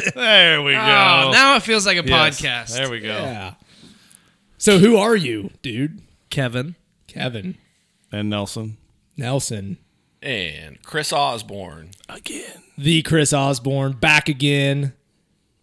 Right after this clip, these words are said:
Speaker 3: part two.
Speaker 2: Guys, do you sense something right now? Do you sense, like, there's a, like, significant aura in the room? I, let me, I, I, the reason I ask
Speaker 3: It's a little bit
Speaker 2: is
Speaker 3: different musk,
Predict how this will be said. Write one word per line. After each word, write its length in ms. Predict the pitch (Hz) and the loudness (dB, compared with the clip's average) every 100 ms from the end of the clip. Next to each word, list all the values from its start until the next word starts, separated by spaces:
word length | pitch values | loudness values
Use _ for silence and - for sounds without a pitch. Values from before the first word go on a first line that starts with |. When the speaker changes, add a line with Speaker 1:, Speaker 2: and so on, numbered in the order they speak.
| _ - | _ -4
Speaker 3:
part 360 | 139 123 - | -2 -2 -2
two. 100 | 135 | 2
Speaker 2:
Guys, 300 | 269 277 226 | 6 6 4
do 100 | 214 | 2
you 140 | 247 302 | 2 2
sense 320 | 233 202 - | 2 -2 -4
something 380 | 180 160 170 156 - | -8 -8 -12 -14 -8
right 180 | 151 143 | -8 -6
now? 180 | 143 151 _ _ _ _ - | -10 -12 _ _ _ _ -6
Do 100 | 180 | -4
you 160 | 202 | -2
sense, 800 | 180 - 185 175 160 - - - _ _ _ _ _ _ _ _ - | 0 0 0 -4 -6 -6 -6 -8 _ _ _ _ _ _ _ _ -12
like, 280 | 135 127 - - | -10 -10 -12 -10
there's 460 | 127 127 117 113 - _ _ _ _ _ 131 | -8 -6 -8 -10 -12 _ _ _ _ _ -14
a, 120 | 127 | -12
like, 240 | 120 113 | -12 -6
significant 1040 | - - 139 127 131 135 131 139 123 120 120 - | -2 -2 -2 -8 -8 -8 -8 -10 -10 -12 -12 -8
aura 680 | 127 123 123 120 113 113 - - | -6 -4 -4 -6 -6 -10 -14 -18
in 120 | 123 | -14
the 100 | 120 | -12
room? 460 | 113 113 113 113 - _ _ _ _ _ _ _ _ _ _ _ _ _ | -12 -12 -14 -16 -20 _ _ _ _ _ _ _ _ _ _ _ _ _
I, 60 | 165 | -12
let 60 | 190 | -8
me, 260 | 220 220 - 170 | -6 -6 -6 -8
I, 120 | 180 | -6
I, 80 | 170 | -6
the 140 | 175 | -6
reason 280 | 185 247 214 | -2 -2 -2
I 60 | 165 | -2
ask 300 | 143 147 147 | -2 -2 0
Speaker 3:
It's 80 | 151 | 0
a 20 | |
little 140 | 196 | 0
bit 120 | 135 120 | 0 0
Speaker 2:
is 60 | |
Speaker 3:
different 280 | 147 139 95 | 0 -2 -6
musk, 540 | 104 123 101 - - | -4 -4 -4 -8 -10